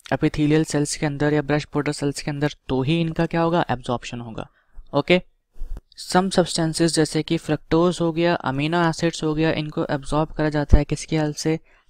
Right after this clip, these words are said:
कैरियर आयंस की हेल्प से। और इस मैकेनिज्म को हम क्या कहते हैं? फैसिलिटेटेड डिफ्यूजन। तो अब बात कर रहे हैं किसकी? फ्रक्टोज, अमीनो एसिड की, तो इनका एब्जॉर्प्शन हो रहा है via facilitated diffusion। ओके,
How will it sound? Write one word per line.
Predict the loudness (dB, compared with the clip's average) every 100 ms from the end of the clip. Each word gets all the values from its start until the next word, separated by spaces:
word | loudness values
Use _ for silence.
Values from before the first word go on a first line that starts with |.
| -2
कैरियर | 2 4 2 0
आयंस | 0 -2 -4 -6
की | -4
हेल्प | 0 0
से। | -2 -6 -8 _ -6 -2
और | -2 0
इस | -2 -2 -6 -6
मैकेनिज्म | -4 -2 -2 -6
को | -6
हम | -6
क्या | -2
कहते | -2 -2
हैं? | -2
फैसिलिटेटेड | 0 -2 0 -2 0 -2 -2
डिफ्यूजन। | -8 -8 -6 -6 -6 -8 _ _ -20 -6
तो | -4
अब | 0 0
बात | 0 -2 -2
कर | -4
रहे | -2
हैं | -2
किसकी? | -2 -4 -2 -4
फ्रक्टोज, | -4 -6 _ -4 -2 0 0 -2 -8 -8
अमीनो | -6 -4 -4 -2 -2
एसिड | -2 -4
की, | -4 -4 -2 -4 -12 -6 -4 -2
तो | -4 -4
इनका | -6 -4 -4 -2 -2
एब्जॉर्प्शन | -4 -2 -4 -2 -4 -2
हो | -2
रहा | 0
है | 0
via | 0 0 0 0
facilitated | -4 -2 -2 0 -2 -2 -6
diffusion। | -6 -6 -4 -4 -4 -8 _ _ _ _ -4
ओके, | -2 0